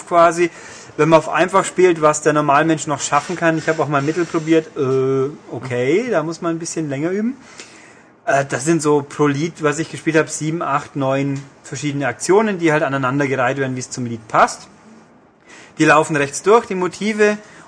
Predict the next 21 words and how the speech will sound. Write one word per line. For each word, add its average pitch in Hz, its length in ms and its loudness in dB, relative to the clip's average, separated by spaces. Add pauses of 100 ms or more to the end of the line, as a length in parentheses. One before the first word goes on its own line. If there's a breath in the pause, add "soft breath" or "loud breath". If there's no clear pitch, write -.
und 147 120 -4
dann 151 120 4
soll 151 160 4
man 160 100 0
sie 147 80 -2
halt 135 100 -2
ausführen. 180 560 0
Wenn 147 120 0
man 147 100 -2
seinen 135 460 -2
Vortänzer 147 500 0
na-, 135 240 -6
anschaut, 185 520 2
sieht 180 160 -10
man 175 120 2
auch, 156 220 2
was 160 160 -4
macht 156 240 -2
man 151 160 -4
falsch. 107 460 -8 (420 loud breath)
Ähm, 151 240 4